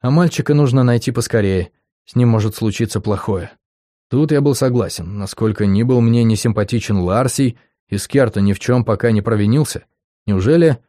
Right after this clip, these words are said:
он решил сбежать от настойчивого внимания и влияния главного советника? Не глупо. У него ведь теперь иная внешность, поди найди.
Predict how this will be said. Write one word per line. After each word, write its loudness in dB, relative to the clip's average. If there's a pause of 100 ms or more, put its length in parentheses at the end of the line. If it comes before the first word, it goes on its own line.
(160)
он 0
решил 0
сбежать 0
от -2
настойчивого 0
внимания 2 (140)
и 2
влияния 2 (160)
главного 2
советника? -4 (320)
Не 2
глупо. 4 (340)
У -4
него 4
ведь 2
теперь 2
иная 4
внешность, -2
поди 0
найди. 2